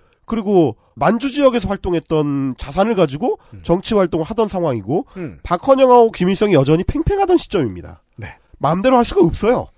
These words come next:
Speaker 2: 평양은
Speaker 1: 이
Speaker 2: 이미 관심을 끊었습니다. 이쪽
Speaker 1: 그리고
Speaker 2: 동네에.
Speaker 1: 박헌영이 숙청되는 거는 오십 년대 중반 이후입니다.
Speaker 2: 음.
Speaker 1: 그런 것까지를 종합적으로 보면 그 당시에 남로당 중앙당을 만약에 상정한다고 하더라도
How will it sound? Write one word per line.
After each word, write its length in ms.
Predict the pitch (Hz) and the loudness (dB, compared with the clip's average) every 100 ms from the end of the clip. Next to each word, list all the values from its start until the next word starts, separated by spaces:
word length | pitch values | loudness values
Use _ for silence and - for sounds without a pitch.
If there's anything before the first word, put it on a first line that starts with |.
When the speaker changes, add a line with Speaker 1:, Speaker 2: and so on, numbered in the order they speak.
| _ _ | _ _
Speaker 2:
평양은 600 | - 247 214 226 240 202 - - | -10 -2 0 2 0 -2 -12 -10
Speaker 1:
이 160 | 156 | -6
Speaker 2:
이미 220 | 196 214 208 | -6 -6 -8
관심을 460 | - - 185 220 190 | -6 -4 -2 0 -2
끊었습니다. 760 | - 269 302 - 214 139 87 - _ | -4 -6 -6 -4 0 0 -2 -14 _
이쪽 160 | 123 226 | 0 0
Speaker 1:
그리고 240 | 247 - | 2 2
Speaker 2:
동네에. 240 | 294 294 - _ _ - | 4 2 -4 _ _ -14
Speaker 1:
박헌영이 540 | - - 302 294 285 | -12 -2 2 2 2
숙청되는 520 | - - 285 254 240 | -2 -4 0 2 4
거는 320 | 196 196 254 415 | 4 4 4 2
오십 320 | 127 135 220 | 0 0 0
년대 160 | 226 240 | 0 0
중반 320 | - 160 381 | -2 -2 -2
이후입니다. 580 | 202 - 320 131 95 82 _ | -4 -6 -6 -6 -8 -16 _
Speaker 2:
음. 260 | 123 143 160 - _ | -14 -12 -14 -18 _
Speaker 1:
그런 240 | - 269 | 2 6
것까지를 340 | 294 269 247 240 | 6 4 2 0
종합적으로 600 | - 185 - 220 202 190 | 0 -2 0 0 0 0
보면 460 | 139 120 160 233 262 _ _ - | -2 -2 0 -2 -6 _ _ -8
그 120 | 170 | 2
당시에 500 | 240 247 233 240 214 | 2 2 0 0 2
남로당 440 | 123 156 180 185 | 0 -2 0 -2
중앙당을 1500 | 170 143 175 175 165 151 92 - _ _ _ - 208 311 311 - _ | -2 0 0 2 2 2 -2 -10 _ _ _ -2 4 4 2 -4 _
만약에 840 | - 131 175 233 254 220 285 294 - _ | -8 -2 0 4 2 4 4 4 0 _
상정한다고 760 | - 247 262 240 214 190 175 151 | -8 -6 0 0 0 0 -2 -2
하더라도 460 | 151 123 95 113 | -6 -6 -6 -8